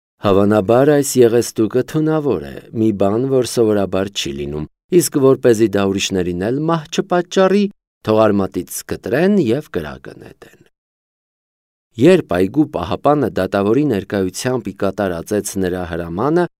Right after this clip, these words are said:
ապա կտրված թփի գլորվելուն պես Երևան եկավ տարաբախտ սիրահարների մահվան պատճառը։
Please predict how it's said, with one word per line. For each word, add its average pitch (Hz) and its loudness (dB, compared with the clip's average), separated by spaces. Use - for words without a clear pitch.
ապա 110 2
կտրված 135 2
թփի - -6
գլորվելուն 104 0
պես 180 0
Երևան 196 0
եկավ 151 -2
տարաբախտ 104 -2
սիրահարների 98 -4
մահվան 95 -6
պատճառը։ - -16